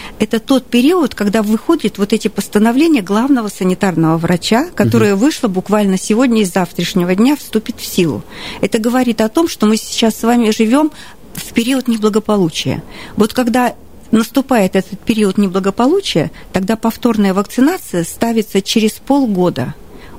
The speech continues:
Speaker 1: от полученных первых доз или от перенесенного заболевания. Как только этот период закончится,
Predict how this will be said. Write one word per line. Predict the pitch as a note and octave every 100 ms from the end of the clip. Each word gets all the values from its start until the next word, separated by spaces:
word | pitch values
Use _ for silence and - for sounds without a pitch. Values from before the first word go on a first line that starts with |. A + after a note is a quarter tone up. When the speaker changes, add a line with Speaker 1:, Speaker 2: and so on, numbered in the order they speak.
| -
Speaker 1:
от | A3+
полученных | - A3+ A3+ G3 - F3 D#3+
первых | - D#3 - F3+
доз | G#3+ D4+ - - - - -
или | B3+ D4
от | C4 A3
перенесенного | - G3 F3+ G3+ - G3 F#3
заболевания. | F#3 F#3+ F#3 E3 D3+ A#2+ - - - - - - -
Как | C#4+ D4
только | E4 C#4 -
этот | G#3+ G3
период | - A3+ G#3 F3+
закончится, | F3+ G3 F3+ E3 - F#3+ -